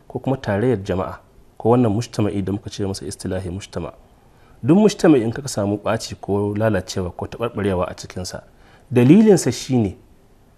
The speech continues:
ba a kiyaye, eh, hanyoyi da ƙa'idodi na tattalin arziki. Akwai wanda suke ganin haka, cewa rashin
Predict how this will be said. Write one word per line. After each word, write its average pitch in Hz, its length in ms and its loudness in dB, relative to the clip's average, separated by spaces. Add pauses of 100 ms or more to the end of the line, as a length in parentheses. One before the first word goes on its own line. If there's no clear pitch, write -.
(360)
ba - 100 0
a - 80 -6
kiyaye, 127 680 4 (880)
eh, 98 180 -8
hanyoyi 127 680 4
da 113 80 0
ƙa'idodi 120 720 -2 (360)
na - 60 -12
tattalin - 380 -4
arziki. - 440 -10 (2250)
Akwai - 200 -6
wanda 147 160 2
suke - 200 -8
ganin 87 180 -8
haka, - 220 -14 (800)
cewa 101 360 -2
rashin 120 340 0